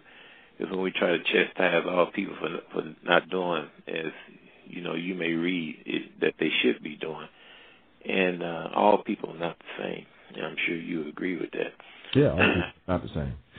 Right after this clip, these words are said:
Speaker 1: Yeah. And, but, uh, it's good to read. And, you know, even within, as I put in the chat room, even within the scriptures, you still, you know,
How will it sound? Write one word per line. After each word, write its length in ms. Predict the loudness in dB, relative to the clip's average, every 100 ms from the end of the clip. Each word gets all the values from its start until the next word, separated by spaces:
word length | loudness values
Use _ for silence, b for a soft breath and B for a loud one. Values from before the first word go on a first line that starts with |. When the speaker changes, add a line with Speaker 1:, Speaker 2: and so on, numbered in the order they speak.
| B B B
Speaker 1:
Yeah. 180 | -16 -16 -18 B B B B -14 -12
And, 140 | -6
but, 160 | -4 -2 4
uh, 40 |
it's 160 | 4 6
good 240 | 6 6
to 240 | 6 0 0 -8 -10
read. 380 | -2 0 0 -2 b b b
And, 200 | 0 2
you 80 | 6
know, 200 | 8 8
even 260 | 4 0
within, 340 | 2 2 2 0
as 60 | 4
I 100 | 2 2
put 120 | -4
in 80 | -4
the 60 | -6
chat 280 | -2 -2 -2
room, 220 | -8 -14 -16 b b b
even 200 | -6 -2
within 300 | -2 -2 -6
the 60 | -6 -8
scriptures, 420 | -6 -6 -8 -8 -10
you 80 | -12 -10
still, 320 | -4 0 0 -2 -14 -20 -18 -14
you 180 | -6 0
know, 200 | 0